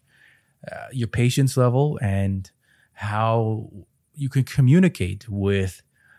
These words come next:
uh, whoever you decide to utilize through Fiverr. Now, I will go through a process right now that I'll share with you, uh, how I've used Fiverr in a handful of capacities. Uh, I've used it to get an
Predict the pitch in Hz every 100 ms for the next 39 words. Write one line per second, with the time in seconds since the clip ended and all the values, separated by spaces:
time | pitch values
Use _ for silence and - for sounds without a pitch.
0 | _ - 87 85 113 123 113 107 107 104
1 | 104 98 98 - 101 101 104 107 113 107
2 | 90 92 - 95 113 107 90 82 - _
3 | - - 98 95 98 92 - _ _ _
4 | _ 98 104 101 101 92 95 - _ _
5 | _ _ 117 113 127 113 - 101 104 98
6 | 98 107 123 92 90 - 95 92 101 104
7 | 185 - _ - 110 104 98 92 - -
8 | 98 104 107 104 107 104 - 92 95 98
9 | 95 - - _ _ 151 147 156 143 127
10 | 123 131 98 98 - 107 110 _ _ -
11 | - _ - 104 101 101 107 101 104 120
12 | - 110 110 95 95